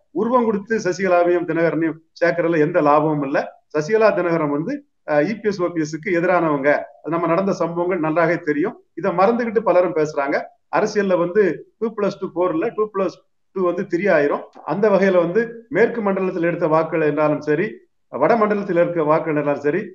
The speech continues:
தென் மாவட்டத்தில் எடுத்த வாக்குகள் என்றாலும் சரி, ஆஹ், இவர்கள், ஆஹ், எடுத்த வாக்குகள் anti இ பி எஸ்,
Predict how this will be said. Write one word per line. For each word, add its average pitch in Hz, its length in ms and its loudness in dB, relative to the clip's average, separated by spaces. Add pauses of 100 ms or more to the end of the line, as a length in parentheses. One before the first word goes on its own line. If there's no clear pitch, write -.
(140)
தென் 190 160 -2
மாவட்டத்தில் 208 460 0
எடுத்த 165 260 -2
வாக்குகள் 151 380 0
என்றாலும் 131 300 -2
சரி, 117 300 -8 (460)
ஆஹ், 117 300 -2 (380)
இவர்கள், 165 340 2 (360)
ஆஹ், 131 220 0
எடுத்த 175 360 0
வாக்குகள் 156 540 0
anti 196 380 0
இ 196 80 -4
பி 180 180 -4
எஸ், 165 200 -2